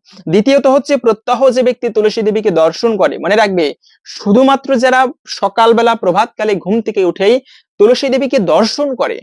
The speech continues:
তারও জন্মান-, জন্ম জন্মান্তরের পাপরাশি ভস্মীভূত হয়ে যায়। তুলসী দেবীর দর্শন মাত্রেই না শুদ্ধতি লাভ করে, মানে দর্শন মাত্রই শুদ্ধতা লাভ করে সে ব্যক্তি।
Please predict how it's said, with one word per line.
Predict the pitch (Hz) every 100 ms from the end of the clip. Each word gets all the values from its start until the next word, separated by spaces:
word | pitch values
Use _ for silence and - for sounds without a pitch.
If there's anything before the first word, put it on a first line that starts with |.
| _ _ -
তারও | 170 220
জন্মান-, | 175 190 202 226 240 233 202
জন্ম | 185 190 220
জন্মান্তরের | 220 220 202 202 196 190 180
পাপরাশি | 165 - 180 175 165
ভস্মীভূত | 165 - 226 233 233
হয়ে | 175 180
যায়। | 175 151 156 _ - _
তুলসী | 202 240 269
দেবীর | 247 247 185
দর্শন | 175 170 180 233 208
মাত্রেই | 185 - 202 220
না | 185 123 - _ _
শুদ্ধতি | - 196 156 180 185 175
লাভ | 156 -
করে, | 156 147
মানে | 170
দর্শন | 196 180 185 240 214
মাত্রই | 180 - 220 185 165 _ _
শুদ্ধতা | - 185 156 190 185
লাভ | 170 151
করে | 165 151
সে | -
ব্যক্তি। | 156 151 - -